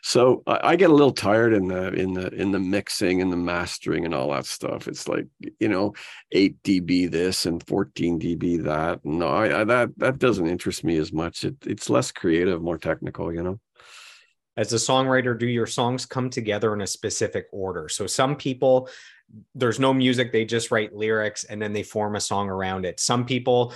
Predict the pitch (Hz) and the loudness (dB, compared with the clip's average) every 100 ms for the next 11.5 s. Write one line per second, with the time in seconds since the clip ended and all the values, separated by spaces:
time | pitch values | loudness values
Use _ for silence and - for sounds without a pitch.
0 | - - 107 110 113 107 113 - 120 110 | -4 -2 0 0 2 2 0 -2 -4 -2
1 | 107 104 - 113 110 110 113 _ 104 95 | -4 -6 -2 0 2 0 -4 _ -14 -6
2 | 117 113 120 107 98 117 107 - 110 107 | -2 0 0 -2 -2 0 0 0 0 0
3 | 107 104 98 117 110 107 107 98 107 113 | -2 -8 -6 -2 0 0 -2 -4 -2 -2
4 | 110 101 110 120 117 117 113 113 113 - | -4 -4 0 0 0 -2 0 -2 -4 -8
5 | _ - 120 123 123 120 - 151 165 151 | _ -4 0 0 2 2 2 2 2 0
6 | 127 110 147 151 123 113 117 120 123 120 | -4 -2 0 0 -2 -4 -4 -2 0 0
7 | 117 127 123 127 135 127 113 - 117 117 | 0 -4 -2 0 2 4 2 -2 -4 -4
8 | 113 110 110 101 98 113 101 110 117 127 | -2 0 -2 -4 -6 -4 -2 0 2 2
9 | 117 101 95 92 - - - - - - | 0 -2 -8 -10 -14 -20 -20 -20 -20 -20
10 | _ _ _ _ _ _ 123 120 139 139 | _ _ _ _ _ _ -8 0 4 4
11 | 127 143 151 139 | 4 4 4 2